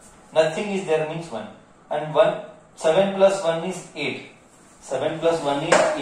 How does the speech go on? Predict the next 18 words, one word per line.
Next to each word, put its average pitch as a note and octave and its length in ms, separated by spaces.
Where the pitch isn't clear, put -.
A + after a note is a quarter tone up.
eight। C#3 240
Now D3+ 200
what D3 200
you D3+ 100
get, D3 160
just D3+ 240
see, D3 180
eight। B2 360
So - 120
six - 420
minus F#3+ 400
one F3+ 220
is F#3+ 80
five C3 260
x - 400
is C3 160
equal C#3+ 340
to A#2+ 80